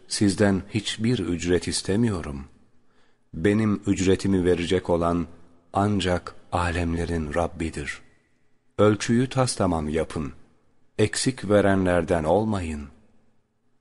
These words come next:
Doğru teraziyle tartın. İnsanların hakkı olan şeyleri kısmayın. Yeryüzünde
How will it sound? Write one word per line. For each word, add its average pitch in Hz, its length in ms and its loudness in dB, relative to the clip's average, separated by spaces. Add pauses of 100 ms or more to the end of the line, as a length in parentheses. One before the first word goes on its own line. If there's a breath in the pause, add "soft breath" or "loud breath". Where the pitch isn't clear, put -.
(340)
Doğru 95 320 4
teraziyle 80 720 -4
tartın. 71 540 -10 (920)
İnsanların 101 640 2
hakkı 95 400 -2
olan 92 300 4
şeyleri 87 580 0
kısmayın. 71 640 -6 (840)
Yeryüzünde 92 840 2